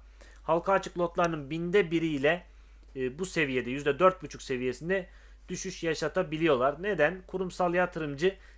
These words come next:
istediği gibi sadece Miatek üzerinde değil tahtaların üzerine basıp istediği seviyeye kadar indirip, e, tepeden kendisi sattığı malı isterse aşağıdan daha ucuza kendisi alabiliyor. Bu noktada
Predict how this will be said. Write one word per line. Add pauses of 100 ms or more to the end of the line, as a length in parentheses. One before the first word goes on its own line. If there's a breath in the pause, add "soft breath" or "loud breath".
istediği
gibi
sadece
Miatek
üzerinde
değil
tahtaların
üzerine
basıp (360 soft breath)
istediği
seviyeye
kadar
indirip, (480 soft breath)
e, (180)
tepeden
kendisi
sattığı
malı
isterse
aşağıdan (340 soft breath)
daha
ucuza
kendisi
alabiliyor.
Bu
noktada